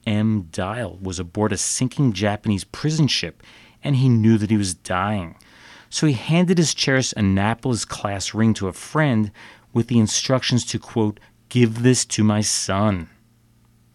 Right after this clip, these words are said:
It looked like that was not to be. After the friend ended up in a hospital in Japan, the ring was stolen. Amazingly, eighteen years later, the ring was dug up by a workman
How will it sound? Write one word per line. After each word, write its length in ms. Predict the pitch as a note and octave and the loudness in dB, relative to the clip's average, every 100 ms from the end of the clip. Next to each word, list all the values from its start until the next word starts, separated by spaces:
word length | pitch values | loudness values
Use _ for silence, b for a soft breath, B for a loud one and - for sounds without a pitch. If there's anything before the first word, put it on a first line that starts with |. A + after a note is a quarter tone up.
| B B B B B B | B B B B B B
It 100 | C#3+ | -2
looked 340 | B2 C#3 E3+ - | 0 2 0 0
like 180 | D3 - | 0 0
that 120 | A#2 | 0
was 160 | G#2+ | 2
not 260 | G2+ G2 G2 | 0 0 -2
to 80 | G2+ | -8
be. 480 | E2+ A#2 G#2+ D#2+ - B B B B B - | -2 0 0 -2 -16 B B B B B -4
After 300 | C3 D#3 F3 | -2 -2 -2
the 120 | D#3 | -4
friend 320 | - C#3+ B2+ - | 0 2 4 4
ended 240 | A2+ A2 | 4 4
up 140 | G#2+ A2 | 0 -2
in 60 | |
a 60 | E2+ | -2
hospital 480 | D#2+ B2+ C3+ - G#2+ | -2 -2 -2 0 0
in 80 | - | -2
Japan, 680 | - - C#3+ D3 G2 F#2+ - b - | -6 -4 0 2 0 -2 -8 b -2
the 100 | A2 | -2
ring 380 | F2+ F#2 F#2+ | 0 -4 -4
was 140 | F#2 F#2+ | -2 2
stolen. 720 | - - F#2+ F2+ A2+ G2 D2+ - _ _ _ _ _ _ _ _ _ _ _ _ _ | 2 0 -2 2 4 4 0 -10 _ _ _ _ _ _ _ _ _ _ _ _ _
Amazingly, 920 | G#2 G#2 A2+ D3 G3 E3+ B2+ F#2+ F2 - | 2 6 6 6 4 4 4 2 -2 -4
eighteen 460 | A#2+ D#3+ - - E3+ | -2 -2 -2 2 4
years 260 | D#3 B2+ | 4 2
later, 320 | C3+ D#3+ B2+ F#2 | 0 0 0 -2
the 140 | G2 | -2
ring 260 | F#2+ A2+ B2+ | 0 2 2
was 160 | F#2+ | 0
dug 320 | - A#2 B2+ | -2 -2 0
up 160 | - - | -2 -2
by 120 | A2+ | -2
a 100 | G2+ | -2
workman 640 | F2+ A2 D#3+ - G2+ F2 | -2 -2 -4 -2 -2 -2